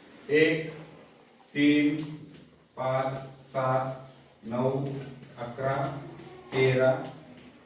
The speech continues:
पंधरा, सतरा आणि एकोणावीस.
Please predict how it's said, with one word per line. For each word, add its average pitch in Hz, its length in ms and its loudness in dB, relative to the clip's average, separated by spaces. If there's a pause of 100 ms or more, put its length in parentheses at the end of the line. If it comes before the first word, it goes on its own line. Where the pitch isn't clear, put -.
(280)
पंधरा, 127 640 -2 (480)
सतरा 127 300 -4
आणि - 640 2
एकोणावीस. 135 720 0